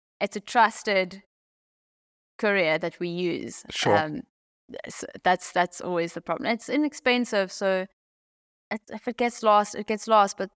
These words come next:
Speaker 1: it's, we do, obviously don't want that. That's a struggle
Speaker 2: Of
Speaker 1: of
Speaker 2: course.
Speaker 1: living in Africa, I suppose, is
Speaker 2: That's
Speaker 1: it's
Speaker 2: right.
Speaker 1: not as quick and mainstream as getting things done in other places.
Speaker 2: That's right. That's right.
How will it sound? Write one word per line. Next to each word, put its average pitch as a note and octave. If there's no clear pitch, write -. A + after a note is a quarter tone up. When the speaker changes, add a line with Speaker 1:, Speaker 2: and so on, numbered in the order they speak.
Speaker 1:
it's, -
we G3
do, G3+
obviously F#3
don't E3
want E3
that. -
That's G3
a A3
struggle A3
Speaker 2:
Of G3+
Speaker 1:
of G#3+
Speaker 2:
course. F3+
Speaker 1:
living F3+
in E3+
Africa, F3+
I E3
suppose, E3
is -
Speaker 2:
That's B2+
Speaker 1:
it's -
Speaker 2:
right. F3+
Speaker 1:
not F3+
as E3+
quick -
and G#3
mainstream F#3+
as F3+
getting F3
things F3
done E3
in D3
other D#3
places. -
Speaker 2:
That's A#2
right. G#2
That's -
right. G#2